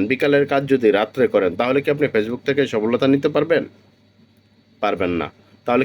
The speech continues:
কি করতে হবে? আপনি Facebook-এর সর্বপ্রথম যেই গাইডলাইনটা আপনার মানতে হবে। আপনি যখন একটা ভিডিও বানাবেন, যে ভিডিওটার ভিতরে,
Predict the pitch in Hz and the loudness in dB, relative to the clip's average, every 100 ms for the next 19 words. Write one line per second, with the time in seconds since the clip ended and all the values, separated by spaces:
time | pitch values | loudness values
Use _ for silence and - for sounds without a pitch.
0 | 139 143 151 143 156 196 160 143 120 117 | 0 2 2 2 0 2 0 -2 0 -2
1 | 110 127 151 202 - 113 123 123 123 143 | 2 0 2 -2 0 -2 -2 0 0 2
2 | 143 139 147 285 - - - _ _ 117 | 0 2 2 2 -4 -20 -20 _ _ -2
3 | 113 110 117 131 135 151 151 131 110 120 | -2 0 0 0 0 -2 -2 0 0 0
4 | 117 98 87 90 135 160 135 131 139 143 | 0 2 2 2 2 2 2 2 0 -2
5 | 143 127 139 143 117 117 123 117 180 330 | -4 -2 2 2 2 0 0 0 0 0
6 | - - - - 120 135 131 139 143 139 | -6 -20 -20 -10 0 0 2 0 2 2
7 | 139 131 123 135 | 2 0 0 2